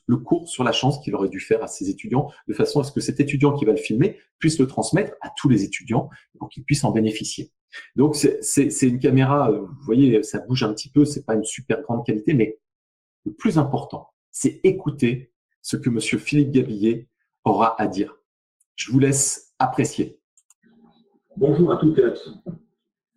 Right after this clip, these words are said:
Speaker 2: Vous êtes déjà ou vous allez être, euh, diplômé du M B A. Et je viens de me rendre compte qu'il y a un cours que j'aurais dû vous faire et que j'ai oublié de vous faire.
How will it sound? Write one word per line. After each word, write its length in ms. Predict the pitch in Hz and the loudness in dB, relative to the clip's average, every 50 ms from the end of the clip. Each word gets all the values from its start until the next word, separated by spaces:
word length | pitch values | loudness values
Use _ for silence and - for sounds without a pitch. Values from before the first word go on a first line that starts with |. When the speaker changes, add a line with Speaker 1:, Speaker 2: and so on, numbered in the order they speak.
| _ _ _ _ _ - - | _ _ _ _ _ -20 -8
Speaker 2:
Vous 420 | - 120 - 262 247 117 104 107 | -4 0 2 2 4 2 4 4
êtes 200 | 143 156 - - - | 2 2 2 4 6
déjà 320 | - 123 120 117 139 165 | 8 8 8 6 6 6
ou 220 | 180 175 147 117 | 4 4 4 2
vous 200 | 107 113 117 113 | 0 0 2 4
allez 220 | 131 120 123 123 127 | 4 6 8 8 8
être, 420 | 139 156 170 - - - 117 110 | 6 4 2 -2 -8 -12 -10 -6
euh, 600 | 107 107 104 101 98 95 92 92 92 95 - _ _ - | -2 0 2 2 2 0 -2 -4 -8 -10 -12 _ _ -18
diplômé 600 | - 131 147 - - 135 131 120 135 156 165 - | -10 -10 -8 0 4 4 4 4 4 2 2 4
du 120 | 123 123 | 4 4
M 160 | 120 120 - | 4 4 2
B 40 | 107 | 2
A. 300 | 104 - 185 - - - - _ _ _ _ _ _ _ _ _ _ _ _ _ _ _ _ - | 2 2 0 0 -2 -4 -8 _ _ _ _ _ _ _ _ _ _ _ _ _ _ _ _ -10
Et 120 | 117 110 | -8 -4
je 60 | 104 | 0
viens 100 | - 165 | 4 4
de 80 | 185 180 | 6 6
me 80 | 160 143 | 4 4
rendre 260 | - 139 131 113 - | 2 0 0 0 0
compte 320 | - 170 185 185 175 - - | 0 0 2 2 2 0 -2
qu'il 160 | - 220 - | -2 -2 -2
y 20 | |
a 100 | 110 104 | 0 0
un 100 | 107 107 | -2 -4
cours 600 | 104 - - 156 175 196 202 196 - - - _ _ _ | -4 0 4 4 6 6 4 2 2 -4 -14 _ _ _
que 100 | - - | -8 -4
j'aurais 260 | 98 113 110 - - | -2 0 0 2 2
dû 180 | 113 143 185 170 | 4 4 4 4
vous 180 | 127 113 104 - | 2 0 -4 -6
faire 400 | - 104 107 117 - - - - - - _ _ _ _ _ _ | -8 -10 -10 -10 -10 -12 -14 -18 -20 -20 _ _ _ _ _ _
et 40 | - | -10
que 120 | - - 101 | -6 -4 0
j'ai 100 | - 113 | 2 0
oublié 300 | 135 147 160 165 160 - | 0 2 2 2 2 2
de 100 | 196 190 | 0 -2
vous 80 | 180 - | -6 -12
faire. 160 | - 180 | -14 -20